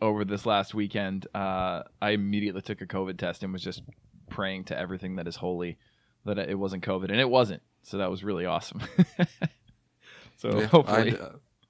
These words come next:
Speaker 2: I did the same thing. I was sick as well,
Speaker 1: <laughs>
Speaker 2: um, this last week. Uh, so so, yeah, I think, um, we need to wrap Ryan in cotton wool.
Speaker 1: <laughs> Yeah.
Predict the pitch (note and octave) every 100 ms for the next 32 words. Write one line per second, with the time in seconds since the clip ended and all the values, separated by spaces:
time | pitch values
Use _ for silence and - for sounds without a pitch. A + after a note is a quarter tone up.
0 | _ A#2 A#2 A2+ G#2+ G2+ A2+ G#2 G2+ G#2+
1 | G2+ G2 G2+ - G#2+ F#2+ G2+ G2+ G2 F#2+
2 | - - - - - - F#2 F#2 F#2 F2+
3 | F2+ F#2 F#2+ - - - F#2+ - F#2 F#2
4 | - F#2+ - - - - F2+ F2+ F#2+ -
5 | F#2+ F2+ F#2 - - - - - - -
6 | - G2 G#2 C3 - - - G2 G#2+ G2
7 | G#2+ G2 G2 G2 G2 G2 - - - -
8 | - _ _ G2 G2 G2+ - G#2 G2 G2
9 | G2 - - - A2 G2+ G2+ F#2+ G2 G2+
10 | - - G#2 F#2+ F#2+ - G2+ - G2+ G2
11 | G2+ F#2+ A2 A#2